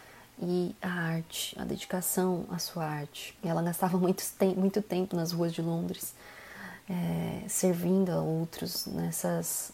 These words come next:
nesses trabalhos locais. Então, Ruskin demonstrou a ela mais abertamente o quanto a glória da vida da arte estava diante dela.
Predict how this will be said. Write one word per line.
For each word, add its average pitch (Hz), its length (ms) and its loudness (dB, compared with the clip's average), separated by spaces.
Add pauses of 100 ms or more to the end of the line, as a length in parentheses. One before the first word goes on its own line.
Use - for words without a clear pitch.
nesses 170 240 -4
trabalhos 170 500 0
locais. 170 720 0 (640)
Então, 185 960 2
Ruskin 180 680 2 (300)
demonstrou 233 720 4
a 208 100 4
ela - 260 -4 (460)
mais 185 500 4
abertamente 180 720 2
o - 20 -20
quanto 196 320 0
a 208 40 4
glória 196 540 8
da 180 100 0
vida 175 300 0
da 175 100 -2
arte 180 300 -2
estava 185 300 -2
diante 185 340 0
dela. 190 400 2